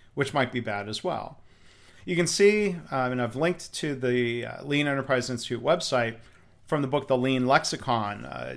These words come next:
illustration of what's called the fixed position stop system. If somebody pulls the andon cord indicating a problem or concern, then the line stops if the vehicle gets to the final line that's painted on the ground before the problem is resolved.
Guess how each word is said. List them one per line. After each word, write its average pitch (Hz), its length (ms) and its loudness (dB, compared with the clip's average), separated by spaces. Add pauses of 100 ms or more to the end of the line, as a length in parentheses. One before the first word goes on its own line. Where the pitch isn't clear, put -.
(140)
illustration 139 640 -2
of 123 80 -4
what's 123 160 -2
called 131 200 2
the 113 60 -4
fixed - 400 -6
position 123 460 -2
stop 127 340 0
system. 110 580 -10 (480)
If - 60 -18
somebody 190 240 4
pulls 180 280 4
the 135 120 0
andon 135 400 2
cord 113 380 -4
indicating 120 760 -4 (320)
a 127 60 -2
problem 127 460 4
or 123 60 0
concern, 110 640 -6 (220)
then 156 140 0
the 143 60 6
line 147 280 6
stops 147 560 2
if 135 140 -6
the 123 80 -6
vehicle 139 400 0
gets 131 260 -4
to 135 80 -4
the 135 80 -6
final 120 640 0
line 123 440 0
that's 117 180 -6
painted 120 340 -4
on 107 140 -6
the 117 60 -10
ground 175 380 4
before 131 220 -4
the 123 60 -2
problem 110 460 -2
is 107 120 -10
resolved. 120 640 -2